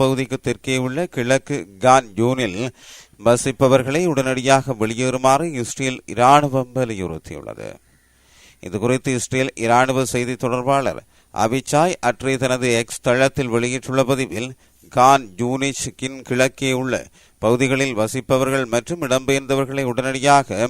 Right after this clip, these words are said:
மனிதாபிமான மண்டலத்திற்கு வெளியேற்றுமாறு வலியுறுத்தினார். சூடானில்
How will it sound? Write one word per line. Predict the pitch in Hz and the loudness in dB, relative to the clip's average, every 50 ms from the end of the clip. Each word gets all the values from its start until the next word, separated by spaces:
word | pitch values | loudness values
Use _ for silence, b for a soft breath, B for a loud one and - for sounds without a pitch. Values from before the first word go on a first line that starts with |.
| 123 117 | -2 -2
மனிதாபிமான | 117 127 117 135 135 135 131 135 135 135 139 139 139 139 131 113 | -4 -2 2 4 4 4 4 2 2 4 4 4 4 2 -2 -4
மண்டலத்திற்கு | 107 113 113 127 131 - - 143 120 - 143 123 113 | -4 -4 -2 -4 -4 -4 -6 -10 -8 -6 -6 -4 -4
வெளியேற்றுமாறு | 113 120 123 127 131 120 - 143 135 151 160 156 113 85 78 - - _ b b b b b b b b b b b b - 101 113 | -4 -4 -4 -4 -4 -4 -6 -4 0 2 2 2 2 -2 -8 -10 -16 _ b b b b b b b b b b b b -8 4 8
வலியுறுத்தினார். | 131 147 156 160 151 143 143 127 123 117 - - - 95 69 67 50 50 50 50 50 50 50 50 50 50 - - b b b b b b b b b b b b b b b b b b b b b b _ _ _ _ _ _ _ _ _ _ _ _ _ _ _ _ _ _ _ - - | 10 10 10 8 6 2 0 0 0 -2 -2 -6 -14 -12 -12 -12 -14 -14 -14 -16 -16 -16 -16 -16 -18 -20 -20 -20 b b b b b b b b b b b b b b b b b b b b b b _ _ _ _ _ _ _ _ _ _ _ _ _ _ _ _ _ _ _ -8 -2
சூடானில் | - 139 147 165 202 202 202 208 208 208 175 | 0 2 4 6 6 6 6 4 0 -4 -8